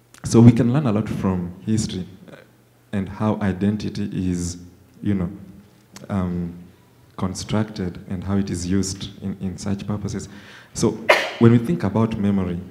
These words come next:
in terms of belonging, in terms of identity, why do we need the past? Is it, you know, because we want to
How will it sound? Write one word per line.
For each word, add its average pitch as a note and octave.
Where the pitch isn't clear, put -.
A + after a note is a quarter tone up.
in G2
terms G#2
of F#2
belonging, C3+
in F#2+
terms G#2
of F#2
identity, F#2+
why C#3+
do G2+
we A#2+
need G#2+
the F#2
past? G2+
Is G2+
it, -
you A2+
know, F#2+
because G2
we G2
want G2
to F2+